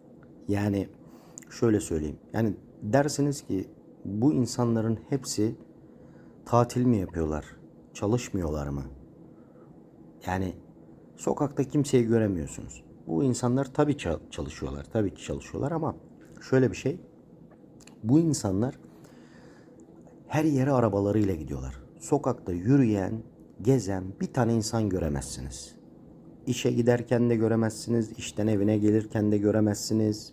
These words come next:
Bunlar hep arabaya, arabayla gider gelirler. Toplu taşıma aracı burada yok denecek kadar az. Ee, şehrin belirli bir kısmında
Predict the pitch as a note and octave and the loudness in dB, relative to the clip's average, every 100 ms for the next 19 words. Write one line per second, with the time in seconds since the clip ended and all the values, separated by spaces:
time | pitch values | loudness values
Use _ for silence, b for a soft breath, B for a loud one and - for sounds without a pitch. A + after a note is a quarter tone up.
0 | - C3 A#2+ A2+ - - - B2+ B2 A2 | -2 2 2 2 -2 -8 -2 2 4 4
1 | G2+ - - - - - A#2+ G2+ F2+ D2+ | 2 -2 -10 -20 -2 2 4 4 0 -4
2 | D2 C#2 C#2+ C#2+ C#2+ C#2 - - - - | -8 -10 -8 -10 -10 -12 -14 -16 -20 -20
3 | B B B B B B B B B B | B B B B B B B B B B
4 | - A#2+ D3 D3 - - C3+ C3 A#2 A#2 | 0 0 0 0 0 2 4 4 4 2
5 | A#2 G#2+ A#2 A#2 A#2 A#2+ - A2 G#2 A2 | -2 0 0 2 0 0 0 0 0 -4
6 | - F#2+ F2+ E2+ G2 C3 - - - - | -2 -2 -2 -4 -2 -2 -4 -14 -20 -20
7 | - - - - - B B B B B | -20 -20 -20 -20 -20 B B B B B
8 | B - G#2 G#2 G2+ G2 F#2+ F#2 F2 F2+ | B -4 2 4 4 2 2 0 -2 -6
9 | - - G#2+ G2 A#2+ A#2 - - - - | -12 -2 -2 2 2 2 0 -10 -20 -20
10 | - - G2+ G#2 A2 A#2 B2 A2+ - - | -20 -12 -2 2 4 6 4 2 0 -4
11 | G#2+ G#2 G#2 G#2 G2+ | 0 0 2 2 0